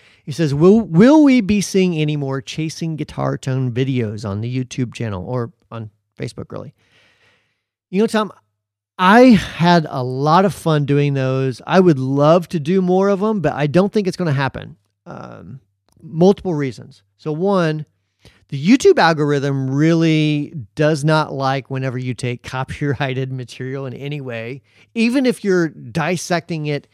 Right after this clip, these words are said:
and using it for a, a, a teachable moment in, in, of any sort.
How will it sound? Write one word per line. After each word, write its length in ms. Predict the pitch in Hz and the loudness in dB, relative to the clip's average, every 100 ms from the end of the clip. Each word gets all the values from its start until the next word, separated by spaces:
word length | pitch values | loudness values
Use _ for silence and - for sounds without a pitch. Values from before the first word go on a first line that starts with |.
| _ _ | _ _
and 160 | 151 143 | -8 -4
using 400 | 151 175 160 151 | 0 0 0 -2
it 180 | 147 - | -4 -8
for 400 | - 139 135 131 | -8 -6 -6 -10
a, 140 | 120 - _ - - | -16 -20 _ -20 -20
a, 120 | - - | -20 -18
a 180 | - | -18
teachable 540 | - 208 202 202 170 160 | -8 -6 -4 -2 0 0
moment 440 | 147 175 202 - - | 0 -2 -4 -8 -14
in, 100 | 160 | -12
in, 240 | 196 196 | -6 -6
of 160 | 170 151 | -6 -4
any 160 | 185 | -4
sort. 420 | 196 196 214 233 | -4 -4 -6 -8